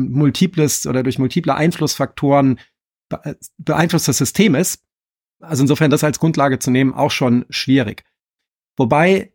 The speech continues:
mich diese ganze auch in der Vorbereitung auf den Podcast, ich war vor ein paar Wochen auf einer Veranstaltung von der Rheinischen Fachhochschule,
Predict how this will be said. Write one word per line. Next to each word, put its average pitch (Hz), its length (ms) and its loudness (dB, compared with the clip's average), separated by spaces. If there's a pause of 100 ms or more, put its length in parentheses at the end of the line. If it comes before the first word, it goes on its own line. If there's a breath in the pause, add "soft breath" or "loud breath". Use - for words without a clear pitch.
mich 160 140 2
diese 147 180 2
ganze 156 280 2
auch 143 80 -4
in 147 40 2
der 135 80 2
Vorbereitung 127 800 0
auf 127 140 -6
den 117 160 0
Podcast, 147 600 -6
ich - 140 -8 (100)
war 151 160 2
vor 143 460 0 (160)
ein 131 140 -4
paar 175 200 2
Wochen 170 220 2
auf 143 160 -2
einer 139 320 2
Veranstaltung 175 1200 0
von 143 240 -2
der 131 300 2
Rheinischen 131 320 0
Fachhochschule, 196 760 -2